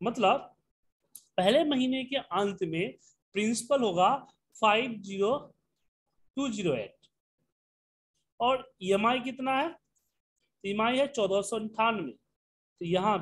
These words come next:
पे वन फ़ोर नाइन एट हमने दे दिया, तो अगले महीने तो ये आपका घट जाएगा इसमें से। आगे अड़तालीस सात सौ दस।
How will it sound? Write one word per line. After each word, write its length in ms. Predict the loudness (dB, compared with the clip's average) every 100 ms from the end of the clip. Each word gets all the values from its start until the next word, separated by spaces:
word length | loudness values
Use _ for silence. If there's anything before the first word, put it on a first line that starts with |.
| -2
पे 160 | -2 -4 -8 _ -6
वन 320 | 0 0 0
फ़ोर 240 | -2 -2 0
नाइन 340 | -2 -2 0 -2 -4
एट 220 | -2 -2 -4
हमने 260 | -2 -2
दे 400 | -4 -10 0 2
दिया, 320 | 2 0 0
तो 420 | 0 -4 _ -10 0
अगले 340 | 2 2 2 2
महीने 540 | 2 2 0 0 0 -2 -4 -14 _ _ -20 -16
तो 60 | -16 -12 0
ये 160 | 4 6
आपका 640 | 6 2 0 2 2 -4 -6
घट 160 | -4 -2
जाएगा 340 | 0 0 0 -4
इसमें 360 | -6 -12 -20
से। 180 | -20 -20 -20 -20 -20 -20 -20 -20 -20 _ _ _ _ _ _ _ _ _ _ _ _ _ _ _
आगे 240 | 0 2 2
अड़तालीस 520 | 0 0 0 0 -4 -8 -10
सात 280 | -2 -2 -2
सौ 140 | -6
दस। 440 | -4 -4 -6 -14